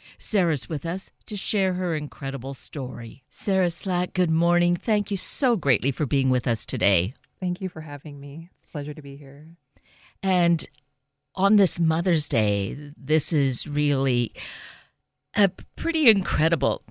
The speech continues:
Speaker 1: see, uh, it's making me emotional just
Speaker 2: <clears throat>
Speaker 1: thinking about it, pretty incredible conversation that we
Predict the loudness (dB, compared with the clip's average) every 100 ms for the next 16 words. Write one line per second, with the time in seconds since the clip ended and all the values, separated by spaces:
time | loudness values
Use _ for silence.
0 | -20 -16 -10 -4 0 0 0 -2 0 -2
1 | 0 0 2 2 2 2 2 0 0 -4
2 | 0 0 2 2 2 0 -2 -4 -4 0
3 | 2 2 0 -2 -2 -2 -4 -6 _ _
4 | -4 0 2 0 2 2 2 0 -2 -2
5 | -4 -2 -4